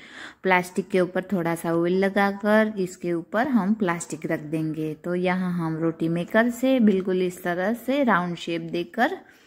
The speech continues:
इसको बेल लेंगे। परफेक्टली हमें इस तरह से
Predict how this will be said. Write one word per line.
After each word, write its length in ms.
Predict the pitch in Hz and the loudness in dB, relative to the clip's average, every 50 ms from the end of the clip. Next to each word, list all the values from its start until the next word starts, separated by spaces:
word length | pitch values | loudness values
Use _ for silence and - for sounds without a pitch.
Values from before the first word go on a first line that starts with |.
| _ _ - - - - - _ - _ _ _ | _ _ -20 -20 -20 -20 -20 _ -20 _ _ _
इसको 360 | - 190 185 - - - 254 | -2 -2 -2 0 2 4 6
बेल 240 | 285 262 220 185 175 | 8 8 6 6 4
लेंगे। 500 | 175 170 170 170 165 165 156 165 160 165 160 | 0 -2 -4 -4 -6 -6 -4 -4 -4 -4 -6
परफेक्टली 800 | - - 196 202 214 214 214 - 226 226 233 226 240 233 240 247 | -4 -2 -2 0 0 0 -2 0 0 -2 0 0 2 4 4 4
हमें 320 | 233 202 185 175 175 185 220 | 4 4 2 0 0 2 4
इस 320 | 254 233 196 175 - - - | 4 4 4 2 -2 -6 -6
तरह 260 | 170 165 160 170 165 | -6 -4 -4 -4 -4
से 320 | - - - 226 294 370 | -6 -4 -2 -2 -2 2